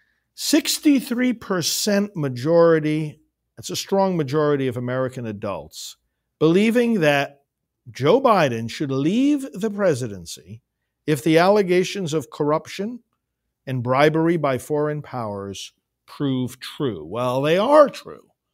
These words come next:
Like, again, I, like I say, do you need a video of him carrying the money bags? But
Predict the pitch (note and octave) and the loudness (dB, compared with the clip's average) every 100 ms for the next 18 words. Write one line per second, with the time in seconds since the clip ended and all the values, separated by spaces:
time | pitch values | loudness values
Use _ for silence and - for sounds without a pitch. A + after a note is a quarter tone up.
0 | _ - C#3 D#3 D#3 C#3 C3 A#2 A#2+ B2 | _ -6 -4 -2 -2 0 -2 -4 -6 -6
1 | C#3 - C#3+ A2 A2+ A#2+ B2 C#3+ D3+ B2 | -6 -4 -6 -6 -6 -4 -2 -2 -2 -2
2 | C3+ C#3+ D3 D3 C3+ A#2 C3 B2 C3 C3+ | -2 -2 -2 -2 -4 -6 -10 -10 -8 -6
3 | C3+ C3+ C3 A2+ A#2 C#3+ C#3+ D3+ F3 F3+ | -4 -6 -6 -8 -8 -6 -4 -4 -8 -14
4 | - _ _ _ _ _ _ _ _ _ | -20 _ _ _ _ _ _ _ _ _
5 | _ _ _ _ _ _ _ - A3+ A#3 | _ _ _ _ _ _ _ 6 6 6
6 | - | 0